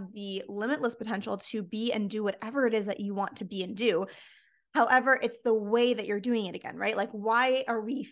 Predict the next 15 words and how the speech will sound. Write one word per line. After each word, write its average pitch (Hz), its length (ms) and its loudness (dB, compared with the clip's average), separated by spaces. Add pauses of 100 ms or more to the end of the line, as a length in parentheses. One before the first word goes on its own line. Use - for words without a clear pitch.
feeling 277 340 -2
like 208 160 -4
we 220 120 -4
need 214 140 -6
to 220 100 -8
match? 208 560 0 (400)
And 226 120 0
the 214 140 -4
only 254 260 4
way 233 140 6
that 220 140 -2
we 214 80 -8
can 214 180 -8
match 226 320 -2
it 175 160 -4